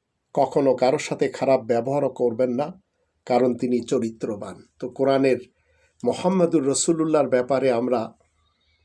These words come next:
যখন আটষট্টি নম্বর সূরা আল কলামের চার নম্বর আয়াত দেখি, সেখানে একে একে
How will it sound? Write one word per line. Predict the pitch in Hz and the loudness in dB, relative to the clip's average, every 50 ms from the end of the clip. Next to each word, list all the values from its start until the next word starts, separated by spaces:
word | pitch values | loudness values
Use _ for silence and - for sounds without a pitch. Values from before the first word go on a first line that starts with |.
| _ _ _ _ _ - 113 | _ _ _ _ _ -14 -6
যখন | 110 131 127 - - 147 143 131 123 113 113 - - _ _ _ _ _ _ _ _ _ _ _ _ _ _ _ _ _ _ _ _ _ _ _ _ _ _ _ _ _ _ _ _ _ _ _ _ _ _ _ _ _ _ _ | -2 0 0 0 2 2 2 2 2 0 -4 -8 -14 _ _ _ _ _ _ _ _ _ _ _ _ _ _ _ _ _ _ _ _ _ _ _ _ _ _ _ _ _ _ _ _ _ _ _ _ _ _ _ _ _ _ _
আটষট্টি | - 131 - - - 202 196 196 202 190 | -4 -4 -4 -2 -2 -2 -2 0 0 0
নম্বর | 180 180 170 165 | 0 0 2 0
সূরা | 156 - - 165 160 135 123 120 117 - | 0 0 2 2 2 2 2 0 -2 -2
আল | 120 123 123 123 | 0 0 0 0
কলামের | - - 139 139 156 156 151 156 143 - | 0 0 0 0 2 2 2 0 0 0
চার | - 135 127 131 | 0 -2 -2 0
নম্বর | 135 151 156 151 160 147 | -2 -2 -2 -2 0 0
আয়াত | 135 123 117 113 | 2 0 0 -2
দেখি, | 110 123 127 - 175 165 | -4 -4 -6 -4 -6 -8
সেখানে | - - 139 - 151 139 135 135 131 127 - - _ _ | -8 -8 -8 -6 -4 -2 -2 -2 -2 -4 -8 -16 _ _
একে | - 135 147 143 - 196 185 | -6 -6 -4 -2 0 2 4
একে | 180 175 180 - 123 90 - | 4 2 0 -2 -6 -6 -8